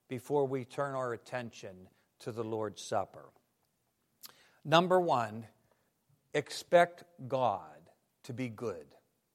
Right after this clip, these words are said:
to you. He's just told you that he is beneficent.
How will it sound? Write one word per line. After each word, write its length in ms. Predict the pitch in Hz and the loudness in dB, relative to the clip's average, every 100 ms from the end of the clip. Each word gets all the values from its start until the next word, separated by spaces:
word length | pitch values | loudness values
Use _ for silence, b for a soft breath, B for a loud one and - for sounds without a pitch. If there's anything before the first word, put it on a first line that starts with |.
| _ _ _ _ _ _ _ _ | _ _ _ _ _ _ _ _
to 100 | - | -8
you. 320 | 175 262 294 104 _ _ _ _ _ _ _ _ _ _ _ _ _ | -6 -4 -6 -10 _ _ _ _ _ _ _ _ _ _ _ _ _
He's 220 | - 240 202 | 6 6 8
just 240 | 226 - | 4 6
told 380 | - 269 294 151 | 8 8 8 0
you 460 | 117 92 135 240 - _ _ - | -2 2 2 2 -4 _ _ 4
that 140 | 170 | 6
he 160 | 156 220 | 8 6
is 580 | 220 190 190 196 170 - - | 12 12 12 12 10 -2 -12
beneficent. 1080 | 117 160 156 143 - 110 - - - - | 4 6 6 4 0 -8 -10 -12 -18 -20